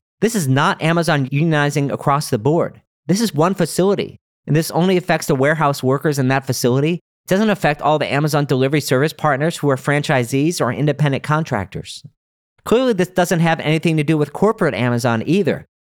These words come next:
People like software developers, data scientists, and managers are usually not thinking about unionizing because this is such a hot talent market. Second, there's been a lot of the sky's falling commentary that this will make unionization popular everywhere, which I don't think is necessarily the case.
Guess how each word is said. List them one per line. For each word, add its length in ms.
People 240
like 180
software 380
developers, 560
data 240
scientists, 600
and 140
managers 540
are 60
usually 300
not 300
thinking 240
about 200
unionizing 760
because 320
this 140
is 120
such 240
a 40
hot 280
talent 340
market. 340
Second, 480
there's 160
been 140
a 60
lot 200
of 60
the 120
sky's 480
falling 420
commentary 560
that 140
this 180
will 80
make 260
unionization 800
popular 440
everywhere, 580
which 180
I 100
don't 360
think 320
is 160
necessarily 640
the 80
case. 500